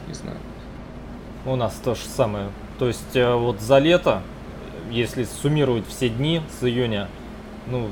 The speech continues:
Speaker 2: дней пять, наверное, можно насчитать, когда температура была больше, там, двадцати пяти градусов.
Speaker 1: А, мне норм, я, типа, жару не особо люблю, на самом деле.
Speaker 2: Аналогично. Ну, просто хотелось, блин, съездить куда-то там на шашлычок, на природу покупаться, а вот
Speaker 1: Э,
Speaker 2: это.
Speaker 1: э, шашлычок нормально, и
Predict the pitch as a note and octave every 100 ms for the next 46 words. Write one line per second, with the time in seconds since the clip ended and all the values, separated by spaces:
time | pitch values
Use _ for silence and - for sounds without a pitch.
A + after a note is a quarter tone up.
0 | - A#2+ D3+ D3+ E3+ D#3 - A2+ A2 A2
1 | G2+ A2 G#2+ - - C3+ A#2+ G#2 - G2
2 | A2+ A#2 A#2 G#2+ G#2 G2 G#2 F#2 - G2
3 | G2 G2 - G2 - A2+ A#2 F#2+ - -
4 | - - - - G#3+ C3+ G#2+ G#2 G2 G2
5 | F#2+ F#2 G2 G2 G2 - G2 G#2+ G#2 G#2
6 | F#2+ F#2 - G2 G2 F#2+ G2+ G#2+ A2+ B2
7 | B2 A#2+ G#2 - G#2+ G#2 - B2 C3+ E3+
8 | - D#3 F3+ C#3 A2+ B2 A2 D3+ D#3 A#2+
9 | - G#2+ G2+ - G2 G2+ - - A2 -
10 | A2+ G2+ F2 G2+ G#2 G2+ - G2+ - G2+
11 | - F2+ F2 F2 G#2 D3 A#2 A2+ - -
12 | A2 A2+ A2 - - A2+ - - B2 A#2
13 | C#3 A2+ A2+ A2 A2+ A2+ G#2+ G2+ F#2 F#2
14 | G#2 G2+ F#2+ F#2+